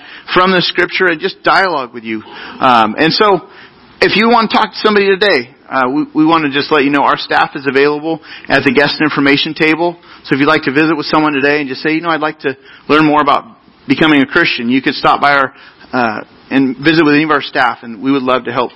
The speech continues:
clarify what that means. Again, we're really thrilled that you came to, uh, be a part of our family Christmas service. It's been a lot of fun. I want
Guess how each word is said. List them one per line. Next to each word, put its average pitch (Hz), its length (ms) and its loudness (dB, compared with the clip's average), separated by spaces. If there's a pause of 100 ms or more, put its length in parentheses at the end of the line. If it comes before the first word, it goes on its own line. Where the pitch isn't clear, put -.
clarify 123 420 0
what 117 200 -6
that 113 180 -6
means. 107 260 -10 (1120)
Again, 196 140 0
we're 202 140 2
really 185 280 0
thrilled 160 300 0
that 147 60 -4
you 131 120 0
came 135 460 -4
to, 113 240 0
uh, 110 80 -6
be 123 120 2
a 113 40 0
part 123 220 2
of 113 60 0
our 107 180 -4 (320)
family 135 200 4
Christmas 135 380 -4
service. 135 300 0
It's - 80 -18
been 123 100 -4
a 123 40 0
lot 123 120 2
of 113 80 -4
fun. 120 300 -2 (420)
I 131 100 2
want 143 380 0